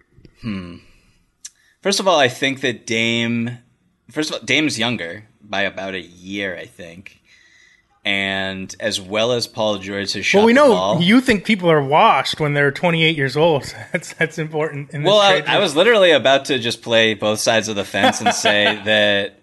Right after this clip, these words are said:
Speaker 1: when it comes to Dame, even though he's undersized, even though he's thirty, about to turn thirty-one, um, you look at Chris Paul, you look at Steph Curry, like, I, the contract that he's on is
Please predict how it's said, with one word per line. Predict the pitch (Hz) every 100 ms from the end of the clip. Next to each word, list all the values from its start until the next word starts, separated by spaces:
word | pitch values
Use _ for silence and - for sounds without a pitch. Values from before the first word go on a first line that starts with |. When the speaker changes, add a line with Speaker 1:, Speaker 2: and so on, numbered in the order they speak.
| _ -
Speaker 1:
when | 127
it | 127
comes | 127 135 135
to | 127
Dame, | 92 110 104 110 123 127 - - - - _
even | 139 131 143
though | 143 127
he's | 127 120
undersized, | 120 120 - 107 110 123 123 -
even | 120 120
though | 117 117
he's | 117 107 -
thirty, | - - - 110 110 113
about | 101 101 101
to |
turn | - 113 98
thirty-one, | 110 104 98 92 104 139 - - - - - - - - _ -
um, | 113 107 - -
you | 131
look | 147
at | 147
Chris | - 135 -
Paul, | - 101 107 131 156 - _ _ _ _
you | 120
look | 113 113
at | 113
Steph | - 117 -
Curry, | 110 104 107 120 123 _ _ _ _ _ _ -
like, | 113 - - _ _ _ _ -
I, | 127 135 - _ _
the | 107 131
contract | 131 147 135 151 -
that | 123
he's | 101
on | 117 110
is | 92 -